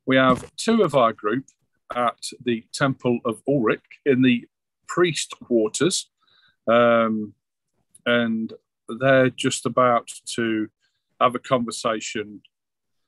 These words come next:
regarding, um, corruption, would you say, Neil? Um, with the, uh, the head priest. And then we've got, uh, um, Mordek, uh,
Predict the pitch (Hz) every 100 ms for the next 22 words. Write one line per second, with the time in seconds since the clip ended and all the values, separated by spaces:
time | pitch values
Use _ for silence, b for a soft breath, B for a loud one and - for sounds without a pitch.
0 | _ _ _ - 120 123 117 110 110 107
1 | 107 92 - 110 107 104 101 95 - _
2 | _ _ _ _ _ _ - 131 143 -
3 | - 151 147 135 135 - 147 143 - -
4 | 147 147 _ _ _ _ _ - 123 123
5 | 120 117 - 131 120 113 - - 120 117
6 | 117 110 104 - _ - 107 127 - -
7 | 117 127 - - _ _ _ _ _ _
8 | - 131 139 139 135 135 123 - 131 127
9 | - - 127 123 120 - _ _ _ _
10 | _ _ _ _ _ _ _ _ _ -
11 | 110 113 110 110 107 _ 139 156 151 156
12 | 143 - - - _ - 120 123 123